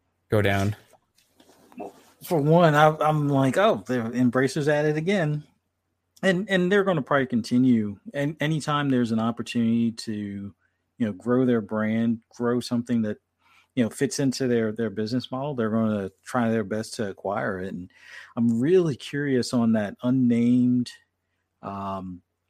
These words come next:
Speaker 2: uh, studio that they acquired as well due to commercial reasons. Um, and originally, now I know the price point is, you know, fairly low. It's only, like, their third or fourth largest purchase type of thing.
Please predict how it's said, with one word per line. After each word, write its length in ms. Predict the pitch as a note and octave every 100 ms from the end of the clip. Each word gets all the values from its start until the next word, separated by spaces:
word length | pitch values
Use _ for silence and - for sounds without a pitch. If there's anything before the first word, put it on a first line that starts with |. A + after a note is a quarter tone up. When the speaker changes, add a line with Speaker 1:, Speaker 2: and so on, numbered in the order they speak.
| _ _ _ _ - C3 -
Speaker 2:
uh, 180 | A2 F#2+
studio 520 | - C#3+ C#3 B2+ A2+
that 140 | G2+ -
they 120 | G#2
acquired 540 | F#2+ - A2+ A2+ G#2+
as 160 | G2 F#2+
well 260 | A2+ G#2+
due 300 | G#2 A2 A2
to 520 | G#2+ - A2+ G#2+ G#2+ G2+
commercial 500 | - G#2 A#2 - C3
reasons. 800 | B2+ C3+ B2+ C3+ C#3 C#3+ - _ _ _ _ - _ -
Um, 640 | F#2+ F#2+ F#2+ F#2+ F#2+ F2+ _ _ _ -
and 300 | B2+ B2+ B2 _ - - - -
originally, 720 | D3 E3 G#3 G3 F3+ F3 E3+
now 260 | E3 D3+
I 80 | C#3+
know 180 | D3 E3
the 80 | C#3
price 380 | - C3+ C3+ -
point 320 | D3+ C#3+ C3+
is, 320 | A#2 G#2 - - _ _ -
you 120 | B2+
know, 220 | G2 F#2+ F2+ _
fairly 440 | - D3 C3 B2
low. 320 | A2+ G#2+ A2+
It's 140 | A2+ B2
only, 200 | A#2 A2+
like, 160 | G#2+
their 120 | G2+ F#2
third 240 | G#2+ G#2
or 80 | G#2
fourth 360 | - A2 G#2
largest 560 | A2 A2 G#2 A2+ - _
purchase 420 | - G#2+ - A2
type 240 | - A#2 A2
of 80 |
thing. 360 | - A#2 A2+